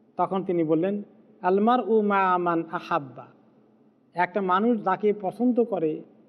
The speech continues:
সে যেখানে কিয়ামতের দিন থাকবে, এও সেখানে থাকবে। তাহলে আল্লাহ তাআলা নিচু তবকার লোকদেরকে উপরে নিয়ে পৌঁছে দিতে পারে, এটা আল্লাহর সুযোগ রয়েছে এবং আল্লাহ তাআলা দেবেন।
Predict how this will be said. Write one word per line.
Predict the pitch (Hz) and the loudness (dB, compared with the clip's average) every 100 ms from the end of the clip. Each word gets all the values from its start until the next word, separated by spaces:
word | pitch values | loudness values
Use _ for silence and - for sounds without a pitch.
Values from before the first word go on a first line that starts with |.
| - | -20
সে | - - 254 | -6 2 2
যেখানে | 233 233 226 233 | 2 0 0 -2
কিয়ামতের | 226 220 202 202 202 | 0 0 0 0 -2
দিন | 190 196 | 0 -2
থাকবে, | 175 175 165 185 | -2 -4 -2 0
এও | 220 247 | 4 4
সেখানে | 247 - 156 139 | 2 -2 -4 -6
থাকবে। | 123 104 - - _ _ _ _ _ _ _ _ _ _ _ _ _ _ | -8 -18 -20 -20 _ _ _ _ _ _ _ _ _ _ _ _ _ _
তাহলে | 165 196 | 0 2
আল্লাহ | 196 208 226 214 | 2 2 2 2
তাআলা | 214 196 220 | 2 2 2
নিচু | 214 220 220 | 0 -2 -2
তবকার | 214 202 208 | -2 -2 0
লোকদেরকে | 202 196 208 208 233 | 0 0 -2 0 0
উপরে | 233 214 214 | 0 0 2
নিয়ে | 202 202 | 2 0
পৌঁছে | 202 226 226 254 | 2 0 2 2
দিতে | 233 | 2
পারে, | 226 220 226 - - _ _ _ _ _ _ _ _ | 0 -2 -4 -12 -20 _ _ _ _ _ _ _ _
এটা | 170 208 190 | 0 2 2
আল্লাহর | 185 190 | 2 0
সুযোগ | 220 226 214 | 0 0 2
রয়েছে | 254 262 - 156 - _ _ _ _ _ | 2 0 -6 -16 -18 _ _ _ _ _
এবং | 160 190 | -4 0
আল্লাহ | 190 190 | 2 2
তাআলা | 190 202 | 2 0
দেবেন। | 196 233 226 147 | 2 2 2 -2